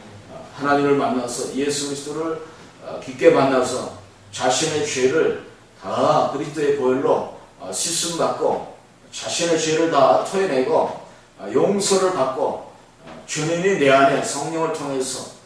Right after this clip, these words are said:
말씀을 통해서 이렇게 와 계시면,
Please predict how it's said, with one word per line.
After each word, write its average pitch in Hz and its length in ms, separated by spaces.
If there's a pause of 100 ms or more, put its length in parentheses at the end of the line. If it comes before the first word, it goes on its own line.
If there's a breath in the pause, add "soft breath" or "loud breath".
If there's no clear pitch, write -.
(280 loud breath)
말씀을 165 580
통해서 165 640 (380)
이렇게 110 500
와 139 240
계시면, 139 580